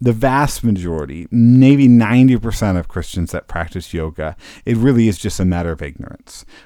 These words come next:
rather than a matter of willful rebellion.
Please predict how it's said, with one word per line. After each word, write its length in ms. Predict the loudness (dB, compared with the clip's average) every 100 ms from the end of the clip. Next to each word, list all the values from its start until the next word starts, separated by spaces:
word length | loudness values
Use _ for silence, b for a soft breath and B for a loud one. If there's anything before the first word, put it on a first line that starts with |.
| _
rather 380 | -2 -2 -2 -4
than 200 | -4 -4
a 60 |
matter 460 | -4 -4 -6 -8 -10
of 340 | -8 -8 -6
willful 460 | -4 -4 -4 -8 -10
rebellion. 680 | -14 -14 -16 -16 -18 -20